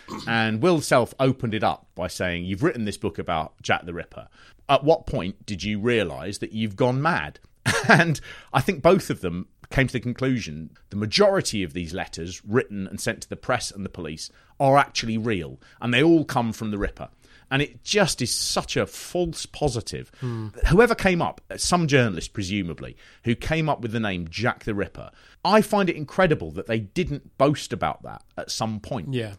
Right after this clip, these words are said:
Speaker 1: Because you'd go, "I came up with the most famous name in the last hundred and fifty years of human history, maybe with the exception of Mickey Mouse."
Speaker 2: Yeah.
Speaker 1: I find it weird that no one came forward and said,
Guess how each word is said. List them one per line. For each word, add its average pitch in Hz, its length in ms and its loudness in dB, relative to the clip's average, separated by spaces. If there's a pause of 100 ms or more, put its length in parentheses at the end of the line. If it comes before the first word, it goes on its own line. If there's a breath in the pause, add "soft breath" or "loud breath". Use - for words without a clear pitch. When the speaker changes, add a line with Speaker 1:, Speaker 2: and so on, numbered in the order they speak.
Speaker 1:
Because - 340 2
you'd 180 160 -2
go, 165 300 4
"I 202 140 6
came 175 320 0
up 110 140 -8
with 98 280 -4 (240 soft breath)
the 123 240 6
most 185 380 4
famous 160 360 -2
name 80 380 -2 (240)
in 120 300 2
the 120 80 2
last 123 260 2
hundred 131 300 -2
and 131 100 -4
fifty 120 220 -2
years 113 160 2
of 104 80 -4
human 120 240 -2
history, 98 320 -4
maybe 202 400 0
with 147 120 0
the 139 80 2
exception 110 380 -6
of 117 80 -4
Mickey 120 300 -4
Mouse." 92 500 -8
Speaker 2:
Yeah. 113 240 -6 (160)
Speaker 1:
I 160 80 4
find 185 240 4
it 165 60 4
weird 151 320 4
that 95 100 -2
no 117 140 0
one 117 100 -2
came 113 220 -4
forward 107 360 -2
and 95 120 -8
said, 95 260 -6